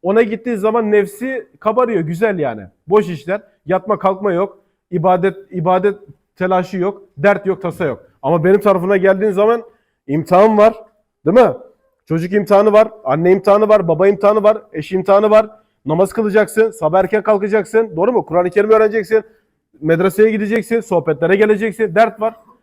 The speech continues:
Adam benim tarafı kabul etmiyor, o tarafı kabul ediyor. Niye? Kolaycılığı getirdiler. Kolaycılıkla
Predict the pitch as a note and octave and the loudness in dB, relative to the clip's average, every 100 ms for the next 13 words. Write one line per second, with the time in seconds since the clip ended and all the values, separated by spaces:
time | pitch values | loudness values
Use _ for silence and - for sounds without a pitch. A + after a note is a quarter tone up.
0 | _ D#3 G3 G3+ - C#3+ C3+ F#3+ G3+ F#3+ | _ -2 -2 -4 -10 -8 -2 -2 -2 -4
1 | F#3+ F#3+ F3+ F3 D#3 E3+ F3 D#3 B2+ B2 | -4 -6 -4 -4 -4 -4 -4 -6 -8 -10
2 | A#2 A2+ C#3+ A3 G#3+ _ _ _ - D#3 | -10 -8 -2 -2 -2 _ _ _ -6 -4
3 | D#3 D#3+ D#3+ C3 E3 E3 F#3+ F3+ - C#3 | -2 -2 -4 -6 -4 0 0 0 -6 -12
4 | G#2 F2+ _ _ _ _ _ _ - E3+ | -14 -20 _ _ _ _ _ _ -8 -4
5 | F3+ F3+ G3 A#3 G3+ E3+ C3 | -2 -2 -2 -4 -2 -4 -4